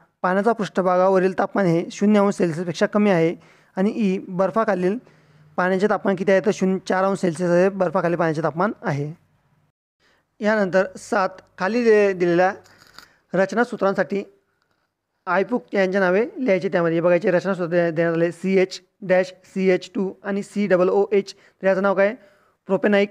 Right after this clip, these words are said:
ॲसिड. यानंतर दोन, सीएच थ्री, सीएच टू आणि एनएच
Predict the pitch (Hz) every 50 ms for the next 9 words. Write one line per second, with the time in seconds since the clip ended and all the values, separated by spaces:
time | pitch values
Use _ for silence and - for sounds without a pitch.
0 | - - - 226 - - 185 175 165 - - - 214 202 196 196 185 151 214 196
1 | - 190 175 190 185 185 196 - - - - 190 202 202 208 - - - 202 185
2 | 180 196 - _ - - - 190 185 185 185 - - 220 202 190 - - 208 208
3 | 214 214 220 214 196 190 190 190 -